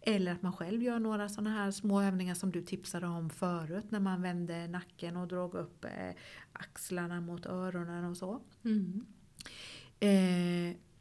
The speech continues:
Speaker 1: och sen så sa du också det att man gör saker som man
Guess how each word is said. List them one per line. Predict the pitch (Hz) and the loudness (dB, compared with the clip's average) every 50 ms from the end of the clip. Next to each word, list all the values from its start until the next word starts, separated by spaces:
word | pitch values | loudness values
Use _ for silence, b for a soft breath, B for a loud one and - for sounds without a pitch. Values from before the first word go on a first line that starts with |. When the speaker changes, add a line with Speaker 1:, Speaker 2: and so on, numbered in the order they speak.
| - | 2
Speaker 1:
och | - 262 247 | 2 4 4
sen | - - - 254 190 165 175 190 196 - - - - - - | 4 4 2 2 2 2 0 0 0 -2 -6 -14 -18 -16 -12
så | - - 220 | -4 -2 -2
sa | 202 - 233 190 175 | 0 2 0 0 0
du | 175 175 | 0 -2
också | 175 185 190 - - - 175 | -2 -4 -4 -6 -6 -6 -4
det | 165 175 170 | -4 -2 -2
att | 160 175 175 - - | -4 -6 -8 -6 -6
man | 180 180 180 | -4 -2 -2
gör | 180 185 175 180 190 202 | -2 -2 -4 -2 -2 -2
saker | 202 202 - 208 170 156 156 - - - | -4 -2 -4 -4 -4 -4 -6 -10 -10 -10
som | 175 - - - 185 180 175 | -8 -6 -4 -4 -2 -2 0
man | 175 170 165 170 175 175 | -2 -2 -2 -4 -6 -8